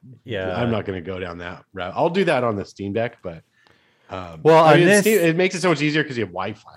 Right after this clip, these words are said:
Speaker 2: right?
Speaker 1: Yeah, exactly, exactly. Like, this, this I had to, like, uh, boot into Windows, like,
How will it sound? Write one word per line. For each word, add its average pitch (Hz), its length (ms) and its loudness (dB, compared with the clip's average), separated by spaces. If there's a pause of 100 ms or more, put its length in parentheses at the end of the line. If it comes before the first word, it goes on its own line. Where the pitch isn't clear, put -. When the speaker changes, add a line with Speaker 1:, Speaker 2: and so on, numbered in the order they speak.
Speaker 2:
right? 85 400 -10
Speaker 1:
Yeah, 123 280 0
exactly, 104 640 -4
exactly. 101 420 -6
Like, 92 220 -10
this, 139 240 -2
this 131 280 -6
I 123 60 -6
had 113 240 -2
to, 107 220 -8
like, 95 340 -6 (480)
uh, 95 220 -6
boot 120 180 -6
into 131 160 -4
Windows, 107 760 -4
like, 90 300 -10